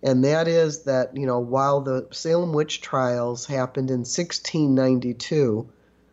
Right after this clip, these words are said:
three hundred years later, there are still things going on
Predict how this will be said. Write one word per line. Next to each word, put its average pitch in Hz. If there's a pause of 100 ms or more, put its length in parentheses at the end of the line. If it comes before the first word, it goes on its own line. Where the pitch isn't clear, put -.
(300)
three 220
hundred 180
years 151
later, 139 (340)
there 220
are 165
still 262
things 160 (200)
going 170
on 139